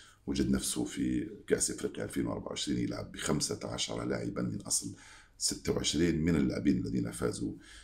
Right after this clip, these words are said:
بكأس أمم إفريقيا ألفين وتسعتاش. معناها أنه لم يعطي نفساً جديداً. حوالي سبعة أو ثمان لاعبين أساسيين، حتى تسعة من اللاعبين القدامى الذين لعبوا معه، كثيرًا منهم من تقدم في السن، منهم من تراجع مستواه،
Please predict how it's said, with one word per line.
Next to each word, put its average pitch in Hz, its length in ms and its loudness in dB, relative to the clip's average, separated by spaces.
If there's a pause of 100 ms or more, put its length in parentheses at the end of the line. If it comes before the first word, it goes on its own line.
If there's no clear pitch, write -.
(140)
بكأس 101 340 0
أمم - 260 -2
إفريقيا - 400 -6
ألفين 110 340 -4
وتسعتاش. - 920 -6
معناها 58 420 0
أنه 64 220 2
لم 64 240 2
يعطي 65 320 2
نفساً 62 400 0
جديداً. 71 600 2 (440)
حوالي - 320 4
سبعة - 640 4
أو 64 180 0
ثمان 64 300 2
لاعبين 73 600 4 (400)
أساسيين، 73 960 0
حتى - 360 0
تسعة 82 420 2
من 80 260 6
اللاعبين 69 520 4
القدامى 60 460 -2
الذين 58 440 -4 (560)
لعبوا 71 420 2
معه، - 640 -2 (220)
كثيرًا - 380 0
منهم 57 400 -2
من 60 160 -2
تقدم 57 460 -6
في - 80 -10
السن، 64 400 2
منهم 57 320 -4
من 53 160 -4
تراجع 55 460 -4
مستواه، - 680 0